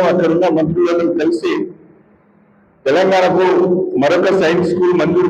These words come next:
కావాలని చెప్పి విజ్ఞప్తి చేసినట్టుగా తెలిసింది. కేంద్ర ప్రభుత్వం కొత్తగా దేశవ్యాప్తంగా వంద సైన్స్ స్కూల్స్ ఏర్పాటు చేయాలని ఆలోచన చేస్తున్నట్టుగా కూడా పత్రికలలో వార్తలు వచ్చాయి.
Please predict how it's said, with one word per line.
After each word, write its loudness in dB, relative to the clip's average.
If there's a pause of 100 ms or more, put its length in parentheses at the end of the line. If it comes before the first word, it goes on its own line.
కావాలని 2
చెప్పి -2 (1040)
విజ్ఞప్తి 0
చేసినట్టుగా 0
తెలిసింది. -2 (2750)
కేంద్ర 0 (100)
ప్రభుత్వం 2
కొత్తగా 2 (160)
దేశవ్యాప్తంగా 0 (100)
వంద -2 (160)
సైన్స్ -4
స్కూల్స్ -4 (100)
ఏర్పాటు -2
చేయాలని 0 (1000)
ఆలోచన 2 (120)
చేస్తున్నట్టుగా 0
కూడా 2
పత్రికలలో 0
వార్తలు 0
వచ్చాయి. 0